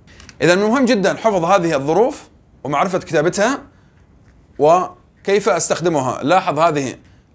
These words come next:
النسبة بالبيرسنت، بالمئة، hundred،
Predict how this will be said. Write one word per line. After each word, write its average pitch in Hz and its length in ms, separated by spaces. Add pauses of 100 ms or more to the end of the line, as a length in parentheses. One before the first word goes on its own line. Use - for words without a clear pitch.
النسبة 127 720
بالبيرسنت، 127 840 (200)
بالمئة، 160 480 (480)
hundred، 175 400